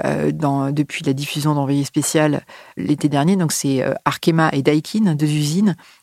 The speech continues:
où la contamination est très importante. C'est sans doute la contamination la plus importante de tout le pays. Mais il y a aussi trois autres usines. Une de Quémour, à soixante kilomètres de Paris, à Villers-Saint-Paul, dans l'Oise, et deux usines de Solvay,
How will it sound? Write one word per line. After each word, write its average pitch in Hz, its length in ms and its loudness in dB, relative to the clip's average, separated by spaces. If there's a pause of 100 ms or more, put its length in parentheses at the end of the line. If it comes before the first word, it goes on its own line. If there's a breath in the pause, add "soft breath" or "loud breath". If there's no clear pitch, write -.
(100)
où 151 80 2
la 139 100 4
contamination 147 640 0
est 139 60 -2
très 190 160 2
importante. 175 460 2
C'est 151 220 0 (240)
sans 165 240 2
doute 170 220 0
la 151 80 0
contamination 147 680 -2
la 139 160 0
plus - 320 -8
importante 170 560 -2
de 151 80 -2
tout 175 160 -2
le 160 80 -2
pays. 165 360 -2 (680 loud breath)
Mais 156 120 4
il 156 60 4
y 151 60 4
a 151 40 4
aussi 156 360 2
trois 202 340 0
autres 170 160 2
usines. 175 420 2 (380)
Une 180 240 4
de 151 120 2
Quémour, 185 540 2 (120)
à 139 140 -2
soixante 175 340 0
kilomètres 156 400 0
de 151 80 -2
Paris, 156 380 0
à 127 100 -2
Villers-Saint-Paul, 160 1120 0
dans 135 140 -2
l'Oise, 160 400 4 (640 loud breath)
et 151 100 4
deux 185 240 2
usines 190 240 4
de 156 80 0
Solvay, 170 540 2